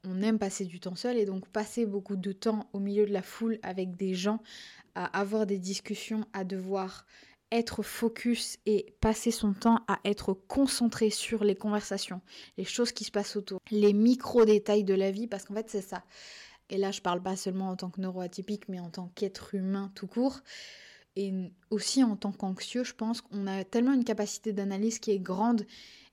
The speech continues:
et un besoin de contrôle et d'analyse qui est, qui est assez, euh, tout de même, euh, parfois à l'excès, euh,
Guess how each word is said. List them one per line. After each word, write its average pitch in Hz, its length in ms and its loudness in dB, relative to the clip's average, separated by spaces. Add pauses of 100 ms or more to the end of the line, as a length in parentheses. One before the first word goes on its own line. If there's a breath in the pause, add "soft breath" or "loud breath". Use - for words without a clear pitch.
(100)
et 208 240 2
un 190 120 -4
besoin 220 380 2
de 220 100 6
contrôle 220 640 2
et 208 60 4
d'analyse 190 600 -2
qui 175 420 -4
est, 170 120 -2 (600)
qui 180 240 -10
est 165 100 -12 (120)
assez, 202 640 0
euh, 180 260 -6
tout 202 140 -8
de 190 40 -4
même, 185 460 -8
euh, 185 180 -18 (720 soft breath)
parfois 214 420 -2
à 185 140 0
l'excès, 208 600 2 (460 loud breath)
euh, 185 600 -4